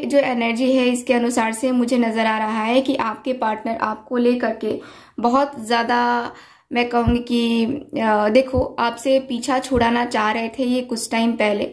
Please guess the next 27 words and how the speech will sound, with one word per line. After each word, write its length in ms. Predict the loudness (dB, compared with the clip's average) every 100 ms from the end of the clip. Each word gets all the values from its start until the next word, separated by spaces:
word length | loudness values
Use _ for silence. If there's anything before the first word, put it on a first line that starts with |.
| -4
बहुत 340 | -2 0 0 -2
ही 80 |
ज़्यादा 280 | -2 0 0
आपको 260 | -2 -2 -4
ignore 340 | -4 -4 -4
कर 180 | -2 -2
रहे 200 | 0 -2 -2
थे, 160 | -6 -6 -14 -20 -4
बहुत 260 | 2 2 2
ही 120 | -2
ज़्यादा 260 | 0 0 0
problem, 540 | 0 -2 0 -2 0
अ, 380 | 0 0 0 0
जो 120 | 0
है 260 | 0 2 2
आपको 460 | 0 -6 -8 -6 -4
दिखा 340 | -6 -4 -2
रहे 200 | -2 -4
थे 200 | -6 -4 -2
और 320 | 0 -2 -2 -10 -14 0
बहुत 340 | 2 2 0
ज़्यादा, 520 | 0 2 2 2 0 -4 -6
मतलब, 480 | -2 0 0 0 -4 -18 -16
बता 380 | -6 -2 0 2
रहे 160 | 2 0
थे 100 | -2
कि 300 | -2 0 2